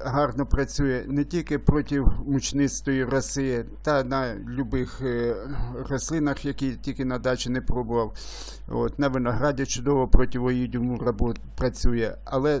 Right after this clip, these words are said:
також і працює проти кліщів, проти виноградного зудня, войлочного кліща, кліща виноградної лози.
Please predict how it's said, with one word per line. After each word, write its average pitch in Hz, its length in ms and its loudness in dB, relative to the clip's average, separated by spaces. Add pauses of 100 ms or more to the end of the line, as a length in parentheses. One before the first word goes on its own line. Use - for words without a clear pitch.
(120)
також 151 500 2 (540)
і 143 380 4
працює 139 480 4
проти 139 340 8
кліщів, 120 680 -2
проти 131 300 0
виноградного 120 840 0
зудня, 135 540 -2 (400)
войлочного 135 640 2
кліща, 127 800 0 (200)
кліща 135 460 0
виноградної 123 920 -2 (500)
лози. 123 540 0